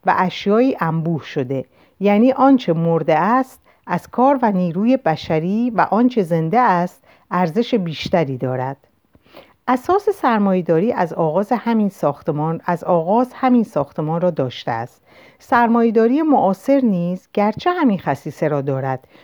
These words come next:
چون پاره‌ای از عوامل آن تغییر کرده است. اکنون کیفیاتی خاص یافته است که مسلماً تأثیر عمیقی بر خصوصیات انسان امروز دارد.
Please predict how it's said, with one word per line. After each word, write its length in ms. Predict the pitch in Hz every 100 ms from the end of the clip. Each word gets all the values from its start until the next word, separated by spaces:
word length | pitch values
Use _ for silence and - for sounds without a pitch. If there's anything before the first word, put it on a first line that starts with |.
| _
چون 200 | - 262
پاره‌ای 440 | 247 214 185 220 254
از 200 | 185 -
عوامل 500 | 180 165 170 170 214
آن 300 | 233 196 185
تغییر 500 | 185 180 147 160 170
کرده 360 | - 139 131 131
است. 360 | 127 131 _ _ _ _ -
اکنون 340 | 254 254 311
کیفیاتی 760 | 294 226 220 - 208 254 269 -
خاص 440 | - 220 214 -
یافته 340 | 156 147 - 131
است 300 | 143 143 -
که 100 | 165
مسلماً 720 | 170 - 165 165 170 202 262 - - _
تأثیر 480 | 190 170 - 254 277
عمیقی 520 | - 180 202 233 160
بر 180 | 139 135
خصوصیات 720 | - - - 143 - 156 180
انسان 520 | 196 160 151 - 156 165
امروز 480 | 175 139 135 139 -
دارد. 340 | 131 131 127